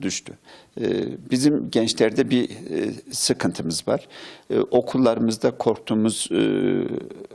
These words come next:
vakalarımız pek olmadı. Çok çok sınırlı vakalarımız oldu. Onun için yüz yüze eğitimden yanayız. Ama biz velilerimizin, gençlerimizin, e, aşı konusunda duyarlı davranmaları gerektiğini, aşı olması gerektiğini.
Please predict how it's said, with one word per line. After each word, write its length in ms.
vakalarımız 800
pek 400
olmadı. 440
Çok 260
çok 180
sınırlı 440
vakalarımız 680
oldu. 320
Onun 120
için 260
yüz 360
yüze 180
eğitimden 580
yanayız. 760
Ama 340
biz 400
velilerimizin, 720
gençlerimizin, 880
e, 260
aşı 280
konusunda 680
duyarlı 360
davranmaları 600
gerektiğini, 580
aşı 300
olması 360
gerektiğini. 680